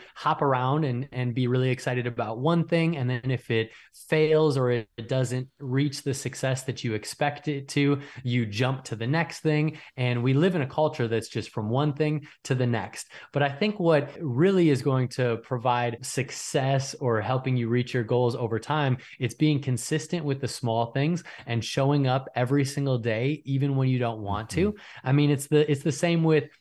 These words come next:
Speaker 1: fitness. It's the same with taking care of yourself. By going to the gym, showing up every single day,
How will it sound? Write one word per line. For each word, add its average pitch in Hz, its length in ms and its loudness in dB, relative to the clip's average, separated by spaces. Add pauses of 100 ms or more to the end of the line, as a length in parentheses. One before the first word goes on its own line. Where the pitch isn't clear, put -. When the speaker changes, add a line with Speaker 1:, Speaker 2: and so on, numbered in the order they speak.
(240)
Speaker 1:
fitness. 135 520 -4
It's - 140 -8
the 135 100 0
same 151 320 2
with 135 340 2
taking 151 300 -2
care 170 200 4
of 135 120 2
yourself. 104 440 -2 (300)
By 123 140 0
going 160 340 4
to 196 100 -2
the 180 120 2
gym, 131 420 2
showing 156 500 0
up 143 220 -2
every 135 280 -2
single 170 280 -4
day, 120 400 -2